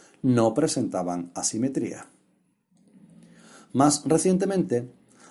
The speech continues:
han medido el grosor de la corteza cerebral. Pues bien, midiendo el grosor de la corteza cerebral, encuentran que los hombres homosexuales y las mujeres heterosexuales presentan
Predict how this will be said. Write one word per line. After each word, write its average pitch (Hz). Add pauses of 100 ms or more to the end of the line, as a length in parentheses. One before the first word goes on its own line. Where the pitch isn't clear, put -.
han 190
medido 160
el 147
grosor 123 (200)
de 147
la 143
corteza 117
cerebral. 120 (1200)
Pues 101
bien, 92
midiendo 95
el 107
grosor 117
de 156
la 143
corteza 113
cerebral, 139 (760)
encuentran 160
que 156
los 123
hombres 127
homosexuales 98 (1300)
y 135
las 110
mujeres 98
heterosexuales 101 (920)
presentan 139